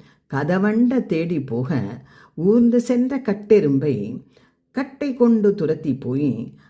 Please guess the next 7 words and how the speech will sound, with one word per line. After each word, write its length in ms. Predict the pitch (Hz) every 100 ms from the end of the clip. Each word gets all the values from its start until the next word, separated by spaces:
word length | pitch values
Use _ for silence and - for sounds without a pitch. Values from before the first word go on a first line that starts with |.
| _ 98
வாசவரை 960 | 110 156 196 208 139 123 98 - - -
வந்து 500 | - 175 202 185 156
நின்னேன். 480 | 110 110 120 110 - _ _ _ _ -
பதை 300 | 104 110 135
பதைத்த 500 | 127 123 202 208 233
அல்லு 360 | 110 143 190 147
அசல் 560 | 120 131 175 135 139